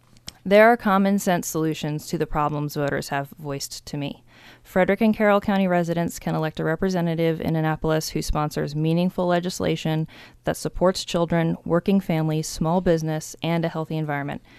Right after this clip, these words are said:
You can have a representative in Annapolis forging real change of which you can be proud. This is why I'm running, to serve the people of District four. This is why I'm asking for their vote and your vote on November sixth.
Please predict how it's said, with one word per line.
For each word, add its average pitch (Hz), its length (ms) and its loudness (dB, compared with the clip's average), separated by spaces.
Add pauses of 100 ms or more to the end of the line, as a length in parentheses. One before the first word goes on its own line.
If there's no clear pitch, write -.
(300)
You 180 160 -2
can 202 160 0
have 196 140 0
a 190 40 2
representative 175 680 0
in 160 100 0
Annapolis 160 480 -2
forging 156 420 -4
real 165 240 0
change 160 440 -4
of 151 160 -8
which 156 240 -4
you 156 80 -4
can 160 120 -4
be 156 120 -6
proud. - 320 -4 (560)
This 190 240 -2
is 202 120 0
why 202 180 2
I'm 185 200 2
running, 220 360 2 (480)
to 170 100 -6
serve 175 300 0
the 180 60 0
people 170 300 -2
of 160 140 -4
District 156 320 -8
four. - 260 -8 (160)
This 175 240 0
is 170 140 -2
why 165 160 0
I'm 156 180 -4
asking 151 460 -6
for 143 600 -8
their 156 220 -6
vote 139 240 -8 (160)
and 147 100 -8
your 151 200 -4
vote 139 220 -10
on 143 120 -12
November 139 320 -12
sixth. - 460 -18